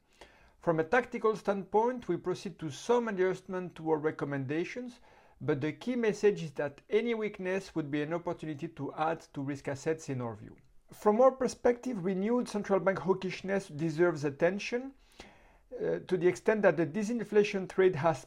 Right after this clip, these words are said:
paid off lately, and sensitive data releases in the coming days will be key market movers. In our asset allocation framework, we have maintained the overall equity allocation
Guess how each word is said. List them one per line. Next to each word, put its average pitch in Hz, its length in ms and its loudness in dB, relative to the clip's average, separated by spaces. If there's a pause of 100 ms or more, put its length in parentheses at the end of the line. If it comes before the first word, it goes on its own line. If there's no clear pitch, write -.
paid 208 240 2
off 180 240 0
lately, 165 500 -2 (460)
and 143 140 -6
sensitive 220 640 0
data 180 280 4
releases 170 480 -2
in 160 100 -6
the 151 80 -2
coming 156 440 -4
days 160 460 -4
will 147 240 -6
be 135 280 -8
key 208 180 -4
market 151 460 -2
movers. 123 580 -10 (720)
In 165 140 0
our 175 100 8
asset 240 260 4
allocation 214 520 4
framework, 196 560 2
we 180 100 2
have 151 240 0
maintained 190 460 -2
the 170 100 0
overall 208 420 2
equity 185 440 -2
allocation 165 500 -2